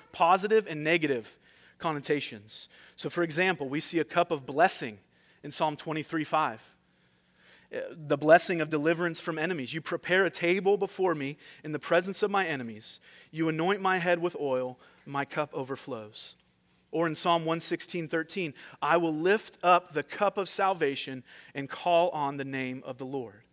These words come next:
That's positive, the cup of blessing. Now, this is not the cup that Jesus is talking about. We know this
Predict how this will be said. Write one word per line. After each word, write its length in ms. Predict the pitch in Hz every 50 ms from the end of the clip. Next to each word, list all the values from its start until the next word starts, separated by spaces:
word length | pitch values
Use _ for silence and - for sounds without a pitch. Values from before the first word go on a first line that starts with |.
| _ _ _ _ _
That's 120 | - 127 -
positive, 520 | - - 170 170 190 196 151 131 120 110
the 60 | 120
cup 220 | - - 160 147 -
of 120 | 151 131
blessing. 400 | 131 147 165 170 - - 117 117
Now, 220 | 143 160 143 117 - _ _ _ _ _ - _ _ _ _ _ _ _ _ _ _ _ _ _ _
this 180 | - 175 185 -
is 160 | 202 170 139
not 320 | 139 156 170 214 220 196
the 80 | 180 170
cup 360 | - - - 214 180 139 -
that 80 | 170 151
Jesus 400 | 135 143 156 160 160 165 - -
is 100 | 156 -
talking 360 | - 185 190 202 - 156 135
about. 260 | 120 117 117 113 123
We 100 | 131 139
know 240 | 147 147 165 208 240
this 420 | 190 165 143 147 - - - -